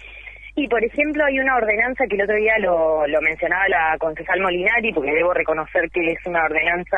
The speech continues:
de, un proyecto presentado, perdón, una ordenanza de la concejal Laura Ramos, que trabaja el tema de la plusvalía. Nosotros hoy no tenemos ordenanza de plusvalía,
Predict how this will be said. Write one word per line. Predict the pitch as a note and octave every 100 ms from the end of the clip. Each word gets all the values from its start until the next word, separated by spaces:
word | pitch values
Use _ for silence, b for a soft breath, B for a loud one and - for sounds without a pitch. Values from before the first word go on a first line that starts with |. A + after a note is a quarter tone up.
| E3+
de, | D#3 D3+ C#3+
un | D#3 E3+
proyecto | E3+ - G3+ - E3
presentado, | D#3+ E3 E3 F3+ E3
perdón, | D3 E3+ E3+ D#3
una | E3+ E3+
ordenanza | D3+ D#3 E3+ - F#3 B B B -
de | E3
la | E3
concejal | D#3+ D#3+ D#3+ F#3 F#3
Laura | F#3 F#3
Ramos, | F3+ G#3 A#3 -
que |
trabaja | F3+ D#3+ E3 E3+
el | F3
tema | F3 F3
de | E3+
la | D#3
plusvalía. | D#3 D#3+ D#3+ G3+ A3 F3+
Nosotros | D3+ E3+ F#3
hoy | F3+ F#3
no | F3+
tenemos | F3 F3+ F3
ordenanza | D#3 D3+ D#3 D#3
de | D#3
plusvalía, | D#3 D3 C#3+ F3+ E3